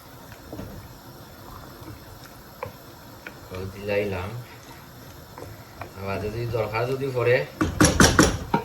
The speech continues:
এ, দিমুনে। ওরা কিছু বদলা বদলি করি যাই। করি আর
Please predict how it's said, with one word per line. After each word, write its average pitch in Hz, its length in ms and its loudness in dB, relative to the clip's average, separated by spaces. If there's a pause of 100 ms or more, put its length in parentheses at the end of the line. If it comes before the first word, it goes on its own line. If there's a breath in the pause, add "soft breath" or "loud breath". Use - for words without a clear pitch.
(560)
এ, 101 220 -4 (1400)
দিমুনে। 117 500 0 (4000)
ওরা 104 140 -2
কিছু 113 280 -4
বদলা 107 300 4
বদলি 110 240 4
করি 107 240 0
যাই। - 240 6 (1080)
করি 123 240 -4
আর 127 160 -2